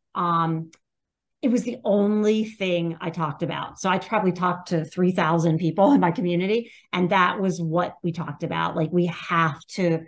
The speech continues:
we have to do something. We have to make sure, we have to,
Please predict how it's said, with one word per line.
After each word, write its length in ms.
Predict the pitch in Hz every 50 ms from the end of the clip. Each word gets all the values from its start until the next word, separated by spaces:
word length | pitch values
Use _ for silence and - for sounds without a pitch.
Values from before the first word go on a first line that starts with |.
| - _ _ _ _ _ _
we 100 | - 185
have 180 | 185 185 180 -
to 80 | 190 185
do 200 | 151 196 185 170
something. 420 | 170 214 180 165 160 - 165 156
We 120 | 156 165 175
have 140 | 165 165 -
to 100 | 190 190
make 220 | 185 175 170 -
sure, 540 | - - - 180 170 170 170 165 160 165 190 196
we 100 | 190 180
have 200 | 185 185 180 -
to, 240 | 196 185 175 160